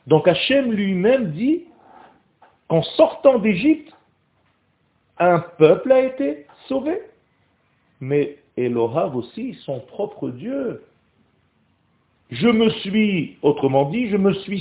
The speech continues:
sorti moi-même de l'exil. De quel exil est sorti Dieu ? De l'exil du silence, du mutisme.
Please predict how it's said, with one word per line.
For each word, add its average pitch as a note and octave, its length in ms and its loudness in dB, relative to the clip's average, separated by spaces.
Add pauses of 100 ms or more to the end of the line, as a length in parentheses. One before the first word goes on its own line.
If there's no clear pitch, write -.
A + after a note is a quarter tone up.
(120)
sorti B3 400 -2
moi-même A#3 880 0 (280)
de C3+ 160 2
l'exil. F3+ 680 -4 (1200)
De B2+ 60 -4
quel A3 180 4
exil C3+ 320 0
est A#2+ 100 -4
sorti A#2+ 280 -4
Dieu ? A#2 300 -4 (1400)
De A2+ 80 -2
l'exil A2+ 400 -4
du A2 140 -10
silence, - 680 -10 (2750)
du A2+ 160 -8
mutisme. A2 1080 0